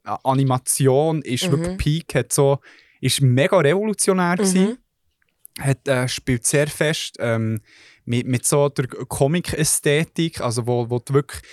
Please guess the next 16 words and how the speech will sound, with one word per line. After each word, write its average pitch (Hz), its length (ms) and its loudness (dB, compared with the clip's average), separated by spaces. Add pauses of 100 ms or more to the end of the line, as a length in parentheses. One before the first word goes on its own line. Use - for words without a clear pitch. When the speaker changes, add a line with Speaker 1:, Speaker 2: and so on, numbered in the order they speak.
(400)
Speaker 1:
das, 131 160 -2
das 120 220 -8
ist 113 100 -2
jetzt 131 220 -2
auch 143 220 2
von 120 140 -6
vielen 135 380 2
so 127 440 2
Review-Outlets 131 1600 -2
oder 113 120 -4
ReviewerInnen 127 920 -2
genannt 123 320 -4
worden, 120 260 -2
dass 107 160 -6
wirklich 127 220 -2
so 127 180 -2